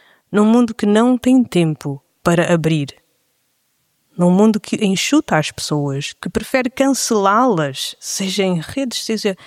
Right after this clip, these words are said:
pessoalmente, "Ah, já não quero ser teu amigo, não, não quero, não quero me dar ao trabalho." Neste mundo de fechar portas, o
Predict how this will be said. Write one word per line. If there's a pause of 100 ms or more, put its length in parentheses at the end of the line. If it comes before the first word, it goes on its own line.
(260)
pessoalmente,
"Ah,
já
não
quero
ser
teu
amigo,
não, (140)
não
quero,
não
quero
me
dar
ao
trabalho." (260)
Neste
mundo
de
fechar
portas, (920)
o